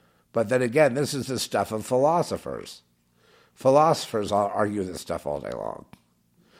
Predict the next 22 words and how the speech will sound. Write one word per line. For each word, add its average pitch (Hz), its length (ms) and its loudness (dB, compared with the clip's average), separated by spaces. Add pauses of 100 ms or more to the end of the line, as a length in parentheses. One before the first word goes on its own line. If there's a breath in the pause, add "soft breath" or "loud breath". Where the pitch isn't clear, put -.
(320 soft breath)
And 120 360 2 (140)
they 131 600 2 (300 soft breath)
haven't 123 480 4
come 127 240 0
to 127 120 2
a 123 80 0
conclusion 127 720 2
yet, 95 280 -2
and 113 160 -4
if 120 140 -2
they 117 240 0
have, 123 460 0 (340 loud breath)
it 123 160 2
only 131 240 6
means 127 460 -2
that 120 180 -2
they 127 180 4
are, 117 380 4 (1200 soft breath)
um, 117 520 2 (300)
presenting 131 580 2
their 120 180 0
confusion 113 840 0